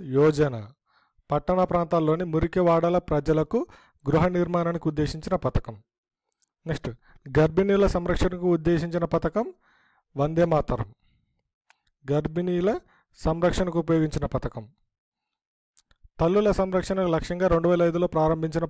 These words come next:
పథకం జనని సురక్ష యోజన. తల్లుల సంరక్షణ లక్ష్యంగా రెండు వేల ఐదులో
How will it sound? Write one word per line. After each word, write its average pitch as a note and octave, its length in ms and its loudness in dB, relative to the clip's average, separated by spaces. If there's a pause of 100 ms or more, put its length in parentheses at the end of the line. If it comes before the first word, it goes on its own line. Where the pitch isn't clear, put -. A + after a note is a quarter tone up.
పథకం C#3 360 -4 (1040)
జనని E3+ 380 0 (200)
సురక్ష D#3+ 340 2 (160)
యోజన. C3 280 0 (640)
తల్లుల D#3+ 360 2 (460)
సంరక్షణ E3 440 -2 (100)
లక్ష్యంగా E3+ 380 -4
రెండు D#3+ 160 2
వేల E3 200 2
ఐదులో E3 160 0